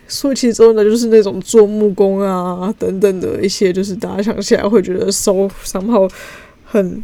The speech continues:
蓝领的工作。哎，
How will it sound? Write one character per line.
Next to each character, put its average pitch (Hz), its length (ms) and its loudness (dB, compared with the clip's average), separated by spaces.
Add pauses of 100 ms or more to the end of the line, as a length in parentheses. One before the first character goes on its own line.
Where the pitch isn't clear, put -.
(240)
蓝 214 520 4
领 214 260 4 (140)
的 180 100 -6
工 185 220 -8
作。 190 260 -6 (2000)
哎， 302 360 -6